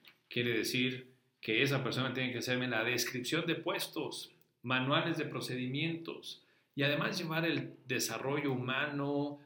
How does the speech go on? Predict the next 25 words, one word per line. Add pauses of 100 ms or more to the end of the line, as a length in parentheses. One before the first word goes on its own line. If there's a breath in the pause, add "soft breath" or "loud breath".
(120)
la
capacitación,
el
reclutamiento. (580 soft breath)
Y
puse
el
ejemplo
de
recursos
humanos
como
pude
haber
agarrado
a
lo
mejor
al, (400)
al
ejemplo
del
contador,
al
administrador